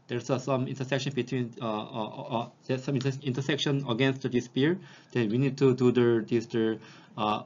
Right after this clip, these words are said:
uh, low-level ray and triangle intersection test. Uh, also, sometimes axis aligned bounding box actually perform better,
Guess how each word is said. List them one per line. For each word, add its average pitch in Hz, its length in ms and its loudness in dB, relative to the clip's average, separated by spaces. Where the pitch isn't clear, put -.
uh, 107 140 0
low-level 120 640 6
ray 113 280 4
and 107 160 0
triangle 120 380 -2
intersection 110 380 -6
test. - 420 -12
Uh, 113 400 2
also, 196 380 2
sometimes 185 420 6
axis 147 320 6
aligned 135 380 6
bounding 127 300 2
box 127 300 4
actually 123 400 0
perform 147 380 -2
better, 113 400 2